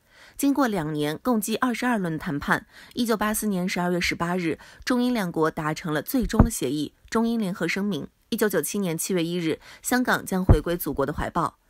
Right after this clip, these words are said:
撒切尔夫人曾在自己的回忆录《唐宁街岁月》中写道：“这次谈判，英国政府不可能胜利，因为他们面对的是一个绝对不妥协，而且具有压倒性优势的强国。”自鸦片战争后，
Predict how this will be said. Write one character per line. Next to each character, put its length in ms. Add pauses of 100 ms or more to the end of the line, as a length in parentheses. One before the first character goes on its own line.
(320)
撒 160
切 120
尔 80
夫 140
人 180
曾 180
在 120
自 160
己 100
的 80
回 160
忆 120
录 240 (260)
《唐 200
宁 140
街 160
岁 200
月》 120
中 160
写 200
道 260 (360)
：“这 100
次 120
谈 180
判， 340
英 120
国 100
政 200
府 160
不 140
可 140
能 140
胜 240
利， 220 (140)
因 140
为 80
他 120
们 100
面 220
对 200
的 160
是 160
一 120
个 200
绝 160
对 120
不 120
妥 220
协， 300 (220)
而 120
且 120
具 140
有 200
压 180
倒 180
性 200
优 180
势 120
的 100
强 240
国。” 300 (480)
自 140
鸦 120
片 180
战 140
争 200
后， 240